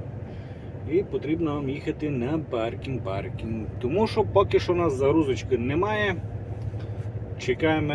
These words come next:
загрузочку. Щось роботу цього тижня не дуже так. Ну, але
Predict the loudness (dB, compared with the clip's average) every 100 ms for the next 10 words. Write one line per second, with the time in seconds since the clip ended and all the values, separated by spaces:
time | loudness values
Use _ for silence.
0 | -2 0 4 4 4 0 -4 -6 -8 -10
1 | -4 -4 -4 0 2 4 2 2 0 0
2 | -4 -10 -10 -10 -8 -8 -8 -4 2 2
3 | 4 2 2 0 0 2 4 4 2 -2
4 | -4 -8 -8 -8 -8 -8 -10 -10 -10 -10
5 | -10 -8 -8 -4 0 2